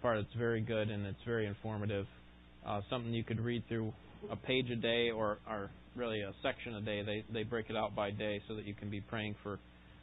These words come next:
all the various parts of the world. Uh, Mac and Leon's Guide to Short-Term Missions, the book that I read in preparation for the last trip to India, I found it to be very helpful. In fact, we,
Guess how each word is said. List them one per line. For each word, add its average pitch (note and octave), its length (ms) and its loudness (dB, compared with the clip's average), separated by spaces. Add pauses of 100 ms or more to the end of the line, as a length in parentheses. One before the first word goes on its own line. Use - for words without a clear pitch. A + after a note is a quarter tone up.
all A2+ 160 4
the G#2+ 60 2
various G#2+ 260 2 (100)
parts A2 240 2
of A2 60 -4
the G2+ 80 0
world. G2 320 0 (1200)
Uh, C#3 380 10 (180)
Mac D#3 280 8
and D#3+ 100 6
Leon's D#3 340 8 (320)
Guide C#3+ 200 10
to C#3 140 2
Short-Term D3+ 480 4
Missions, D3 420 2
the C3+ 60 0
book C3 220 4 (720)
that B2+ 140 4
I B2+ 160 10
read C3 300 6 (320)
in B2+ 180 0
preparation B2+ 680 2
for A#2+ 120 0
the A2+ 60 0
last A#2 300 6 (100)
trip A#2+ 200 0
to G#2+ 100 -8
India, A#2+ 340 2
I A#2 120 -2
found A#2 220 0
it - 40 -10
to A2+ 60 -4
be A2 140 0
very A#2+ 380 4
helpful. A#2+ 360 0
In A2+ 60 -2
fact, A#2 260 2
we, B2 240 0